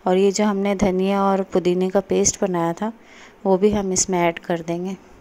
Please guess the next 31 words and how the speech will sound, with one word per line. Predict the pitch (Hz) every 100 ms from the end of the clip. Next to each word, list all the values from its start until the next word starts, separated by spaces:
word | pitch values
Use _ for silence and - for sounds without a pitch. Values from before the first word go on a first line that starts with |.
| - - - - - - -
और | 185
ऐड | 180 180 -
करने | 202 202 202
के | 208
बाद | 196 202 208
इसे | 208 -
आपने | 190 185 196
अच्छी | 185 - -
तरीके | 202 185 180 196
से | -
मीडियम | 220 196 190 208 214
से | 220 226
लो | 196 190 214
फ्लेम | 214 208 196 190
की | 180
तरफ | 185 190 196 190 190
भूनना | 185 185 185 202
है। | 208 208 220 - - - - - -
अच्छा, | 196 190 214
जो | 208 208 202 196 185 180 - _ -
धनिया | 196 190 185 202
का | 202 208
जो, | 202 208
अ, | - - - 190 180 - -
पेस्ट | 190 202 214 -
था, | - 190 196 220
उसका, | 185 - 214 208
उसको | - 208 - 226
मैंने | 214 214
थोड़ा | 220 208 202 208
सा | 240 262